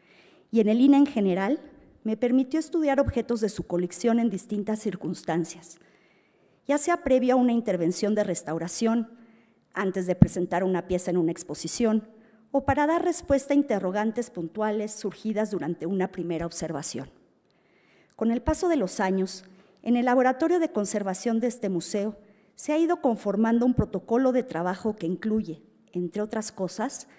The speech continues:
la identificación de la materia prima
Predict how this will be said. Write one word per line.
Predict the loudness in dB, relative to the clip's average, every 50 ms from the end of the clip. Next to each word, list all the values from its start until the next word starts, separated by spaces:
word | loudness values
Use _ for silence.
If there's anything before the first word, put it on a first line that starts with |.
| _ _ _ _ _ _ -4
la | 0 2
identificación | 2 4 4 4 4 2 -2 -4 -4 -6 -6 -6 -6 -2 0 0 0
de | 0 0
la | 0 -2
materia | -2 -2 -4 -4 -6 -4 -4 -4 -4 -4
prima | -6 -4 0 0 0 0 0 -4